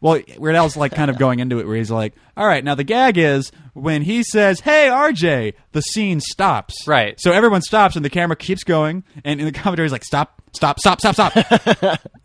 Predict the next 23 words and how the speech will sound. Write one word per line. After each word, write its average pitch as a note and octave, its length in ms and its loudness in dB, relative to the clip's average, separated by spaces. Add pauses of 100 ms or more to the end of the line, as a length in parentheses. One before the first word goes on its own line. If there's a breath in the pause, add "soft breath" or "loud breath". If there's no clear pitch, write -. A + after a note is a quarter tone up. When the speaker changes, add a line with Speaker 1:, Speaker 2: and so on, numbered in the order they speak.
(100)
Speaker 1:
So - 240 -6
the D3+ 80 -6
camera F3 260 -4
keeps F3+ 160 -8
floating. C#3+ 320 -2
It's C3+ 120 -8
like, B2 100 -8 (400 soft breath)
"Well, C3+ 140 -4
you D3 100 0
missed E3 200 -2
the D#3+ 60 -8
gag C3 340 0
there." G#2+ 280 -4 (280)
Speaker 3:
<laughs> D#3 240 -4
Speaker 1:
Union C#3+ 460 -2
camera C#3 460 -4
up. C3+ 200 -8 (540 soft breath)
Speaker 3:
Uh, E2 360 -20
Speaker 1:
Anyway, B2 240 -6
on A#2+ 100 -8
the A#2+ 80 -8
commentary C#3+ 400 -2
track. F#2+ 220 -10